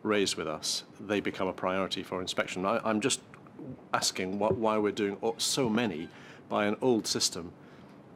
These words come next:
Sounds like quite a few of them haven't had a risk raised about them. And I, I know that some of them will have risks that we haven't uncovered yet. I understand all that.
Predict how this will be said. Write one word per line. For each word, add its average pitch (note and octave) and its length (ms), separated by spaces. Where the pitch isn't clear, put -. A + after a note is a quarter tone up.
Sounds G#2 260
like G2 120
quite - 160
a - 40
few G2+ 200
of G2+ 80
them F#2 100
haven't A#2 300
had F#2 140
a E2+ 60
risk D#2+ 300
raised E2 280
about F2+ 220
them. - 80
And G#2+ 120
I, A#2 320
I A2+ 100
know C#3 180
that A2+ 120
some C3 160
of A2 80
them G#2 120
will G#2+ 140
have G2+ 160
risks G#2+ 140
that G2+ 60
we F#2+ 80
haven't G2+ 180
uncovered F#2 340
yet. F2+ 100
I - 20
understand A#2+ 400
all F2 80
that. D2+ 200